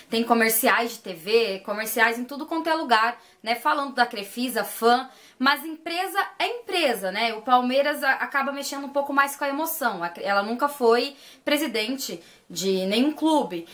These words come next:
E aqui, né, nós somos torcedores, então ela vai tá mexendo com milhões, né? Então é uma torcida. E eu não sei se seria algo bom, seria ruim. Eu sei que eu acho, tenho quase certeza que ela vai se candidatar,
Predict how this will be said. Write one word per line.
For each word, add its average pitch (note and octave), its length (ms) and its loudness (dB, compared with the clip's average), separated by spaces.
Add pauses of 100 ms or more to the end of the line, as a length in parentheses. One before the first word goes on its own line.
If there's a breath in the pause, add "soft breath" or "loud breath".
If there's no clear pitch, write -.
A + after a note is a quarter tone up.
(140 loud breath)
E A3 120 4
aqui, A#3+ 600 -2
né, A#3 180 2
nós A#3 200 -2
somos C4+ 300 -6
torcedores, D4+ 680 0
então C4+ 360 0
ela C#4 120 6
vai C4+ 200 0
tá C#4+ 140 0
mexendo C4 680 -2 (140 loud breath)
com C#4+ 140 0
milhões, D4 600 2
né? A3 260 -6
Então G#3+ 300 -4
é A3+ 60 4
uma B3 180 0
torcida. G3 840 -2 (440 loud breath)
E G3+ 840 -2
eu B3+ 120 8
não F4 100 0
sei F4 300 2
se C#4 100 -8
seria B3 340 -2
algo G#3+ 200 -6
bom, B3 240 0
seria G#3 340 -4
ruim. A3+ 420 -4 (140 loud breath)
Eu A#3 100 4
sei D4 280 4
que D#4 120 -6
eu D4+ 200 4
acho, D4+ 500 0
tenho C#4+ 260 -6
quase D4+ 280 2
certeza C4 680 -4
que B3 80 -4
ela B3 140 2
vai A#3+ 240 4
se C#4+ 100 -14
candidatar, A#3+ 840 -2